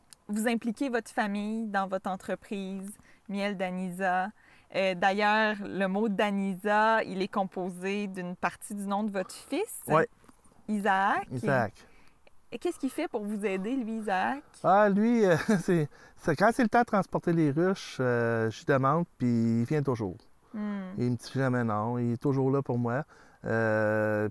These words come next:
Speaker 2: puis je suis bien content parce que je n'en demande pas quand même beaucoup parce que il y a sa jeunesse à suivre, là.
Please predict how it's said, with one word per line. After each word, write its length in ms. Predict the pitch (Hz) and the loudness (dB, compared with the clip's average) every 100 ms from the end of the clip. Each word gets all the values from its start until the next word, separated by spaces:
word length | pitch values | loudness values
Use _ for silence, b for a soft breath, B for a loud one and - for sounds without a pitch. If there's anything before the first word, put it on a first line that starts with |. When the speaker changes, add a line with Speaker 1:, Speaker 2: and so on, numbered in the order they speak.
| - | -4
Speaker 2:
puis 100 | 110 | -8
je 80 | |
suis 20 | - | -4
bien 140 | 139 | -4
content 420 | 143 127 139 175 | -2 -2 -2 -4
parce 180 | 175 127 | -4 -4
que 120 | 135 | -2
je 100 | 120 | 0
n'en 120 | 143 | 0
demande 320 | 160 180 180 170 | 2 2 0 0
pas 100 | 190 | -2
quand 200 | 165 143 | 0 0
même 200 | 147 143 | 0 0
beaucoup 380 | 131 120 156 175 | -2 -2 0 0
parce 220 | 135 - | -2 -2
que 340 | 123 117 101 95 b b b | -2 0 0 -4 b b b
il 40 | 131 | -6
y 20 | |
a 20 | |
sa 160 | 120 123 | -2 -2
jeunesse 400 | 123 123 131 127 | -2 -2 -2 -4
à 60 | |
suivre, 300 | 110 131 180 | -4 -6 -6
là. 100 | 180 | -8